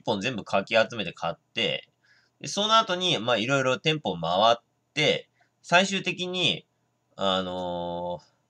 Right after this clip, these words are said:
まあ、大体、相場的には大体、い-、い-、えーと、三百五十で、三百五十缶で、え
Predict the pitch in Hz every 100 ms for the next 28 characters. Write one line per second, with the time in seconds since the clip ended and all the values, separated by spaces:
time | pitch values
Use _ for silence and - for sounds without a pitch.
0 | _ - - - _ - 196 117 139 170
1 | - 151 156 - _ _ _ _ _ _
2 | _ _ _ _ - - 180 196 196 190
3 | 190 185 190 190 165 107 101 127 135 123
4 | - 151 _ - - - 113 104 95 95
5 | 95 - 180 156 98 90 98 98 107 110
6 | 85 76 71 - _ _ _ _ _ -
7 | 165 170 160 143 143 160 147 160 151 117
8 | 92 87 107 90 69 85 80 78 78 78